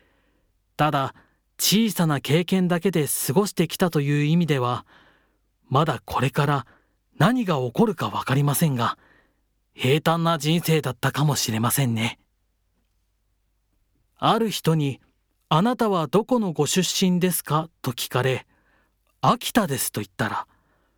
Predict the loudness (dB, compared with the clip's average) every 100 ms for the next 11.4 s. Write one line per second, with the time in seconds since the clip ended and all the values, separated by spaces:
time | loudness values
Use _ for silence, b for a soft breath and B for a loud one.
0 | _ _ _ 0 2 2 2 0 -2 0
1 | 2 2 2 0 -2 -2 -4 _ _ _
2 | _ _ _ _ _ _ _ _ _ _
3 | _ _ _ _ _ _ _ _ -4 -2
4 | 0 0 0 0 -2 0 0 2 0 0
5 | 0 0 0 0 0 0 0 0 2 0
6 | -2 b b b b b -6 0 2 2
7 | 0 -2 0 -2 -2 -2 0 2 0 0
8 | 0 0 0 0 0 0 0 2 0 0
9 | 0 0 0 0 0 0 -2 -2 -2 -2
10 | 0 0 0 -2 0 -2 -2 -4 -6 -6
11 | -6 -8 -10 -12